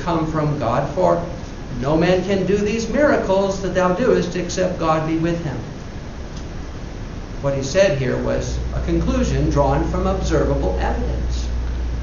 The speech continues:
He could see that Jesus obviously did miracles. No one could deny it, even the Pharisees. That's what made them so mad, frustrated. And he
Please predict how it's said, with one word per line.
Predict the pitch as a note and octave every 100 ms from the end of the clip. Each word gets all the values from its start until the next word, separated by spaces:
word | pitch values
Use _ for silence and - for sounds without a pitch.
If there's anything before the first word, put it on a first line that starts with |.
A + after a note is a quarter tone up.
| -
He |
could | C#3 A#3
see | - F3 F#3+
that | G3 -
Jesus | C3+ C#3 F3 - - - -
obviously | D3 - C4 A#3 F#3+ F3
did | D#3 E3+ -
miracles. | D#3 C#3 C#3 - - -
No | E3
one | F#3+ E3+
could | D3+
deny | C#3+ D3+ D3+ -
it, | - - - - - - C#3+
even | E3+ G3+
the | G#3
Pharisees. | F#3+ F#3+ A3+ - - - - - - - - - -
That's | D#3+ E3
what | F3 D#3+
made | E3+
them | D#3 -
so | F3 E3
mad, | C#3 - A#2 - - - - -
frustrated. | G3 B3 - - C3+ G2+ - - - - - - -
And | F3+ F#3
he | G3+ D3+